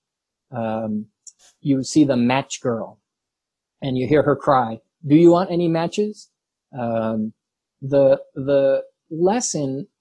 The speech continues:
from this genre of children's book that was popular in the early years of the eighteen hundreds in cities like New York and Philadelphia and London was that children like this, and you see how she's, uh, portrayed. She's got the ragged dress, she's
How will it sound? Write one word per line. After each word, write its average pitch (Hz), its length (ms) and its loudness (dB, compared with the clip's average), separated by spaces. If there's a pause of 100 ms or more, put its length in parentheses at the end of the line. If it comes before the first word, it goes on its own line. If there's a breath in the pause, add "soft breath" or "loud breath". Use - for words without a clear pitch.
from 139 260 -4
this 156 180 0
genre 139 600 -6
of 120 160 -10
children's 139 440 -2
book 123 240 -4
that 120 140 -6
was 123 200 -8
popular 135 560 -4
in 120 80 -6
the 123 80 -6
early 131 280 -4
years 123 180 -6
of 117 60 -6
the 123 140 -2
eighteen 127 260 -6
hundreds 127 360 -6
in 117 80 -4
cities 127 340 -4
like 120 160 -8
New 120 140 -6
York 123 320 -2
and 117 160 -10
Philadelphia 123 600 -6
and 117 100 -12
London 120 320 -8 (840)
was 143 240 -2
that 143 240 -4
children 208 420 -2
like 165 220 -4
this, 131 240 -2
and 131 80 -6
you 127 40 -4
see 170 200 0
how 160 160 0
she's, 143 480 -2
uh, 131 100 -6
portrayed. 120 640 -2
She's 120 180 -12
got 123 220 -8
the 120 80 -6
ragged 139 500 -2
dress, 127 600 -6 (260)
she's 110 300 -12